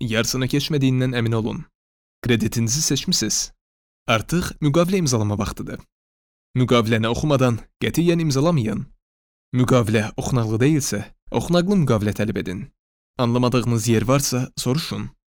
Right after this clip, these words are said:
Kreditin məbləğinin razılaşdığınız kimi olduğuna diqqət yetirin.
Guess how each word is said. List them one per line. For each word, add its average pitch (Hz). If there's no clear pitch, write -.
Kreditin 117
məbləğinin 113
razılaşdığınız 113
kimi 180
olduğuna 127
diqqət 113
yetirin. 95